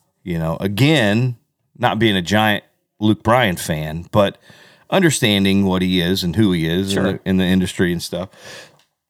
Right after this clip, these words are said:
Speaker 1: you know, I was like, "I'm sure it's pretty good." You know,
Speaker 2: Yeah.
Speaker 1: it sounds pretty good somewhere down there, but where we were in that middle, upper middle ring
Speaker 2: Yeah.
Speaker 1: inside a, you know, even under,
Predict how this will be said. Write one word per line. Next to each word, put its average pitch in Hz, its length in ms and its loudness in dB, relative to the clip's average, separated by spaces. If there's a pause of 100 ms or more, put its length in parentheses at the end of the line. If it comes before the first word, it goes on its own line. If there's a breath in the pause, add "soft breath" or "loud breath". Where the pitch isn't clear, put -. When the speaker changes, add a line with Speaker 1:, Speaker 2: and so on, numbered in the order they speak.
(440)
Speaker 1:
you 165 100 6
know, 147 80 2
I 156 40 4
was 160 100 0
like, 180 140 0
"I'm 302 180 2
sure 170 240 2
it's 147 100 -2
pretty 160 240 0
good." - 380 -2 (240)
You 101 120 0
know, 139 60 4
Speaker 2:
Yeah. 98 140 0 (100)
Speaker 1:
it - 60 -16
sounds 143 300 2
pretty 135 180 0
good 127 140 2
somewhere 113 360 2
down 101 200 2
there, 107 140 2
but 95 120 0
where 104 180 2
we 110 180 0
were 98 240 2
in 95 120 0
that 92 160 -2
middle, 101 680 2 (320)
upper 107 280 2
middle 101 320 2
ring 104 440 0
Speaker 2:
Yeah. 98 120 -2
Speaker 1:
inside 98 640 2
a, 85 280 -2 (460)
you 98 120 -4
know, 90 120 -2
even 110 280 2
under, 98 260 0